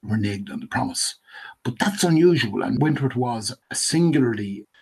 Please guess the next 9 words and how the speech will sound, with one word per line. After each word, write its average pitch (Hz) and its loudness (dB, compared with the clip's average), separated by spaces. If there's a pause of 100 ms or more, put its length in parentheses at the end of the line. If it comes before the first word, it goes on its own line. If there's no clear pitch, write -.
(100)
faithless - 0
character - -4
by, 107 -6
by, 101 -4
by 101 -4
normal 98 -2
standards. - -6 (260)
So 131 4 (120)
the, 147 4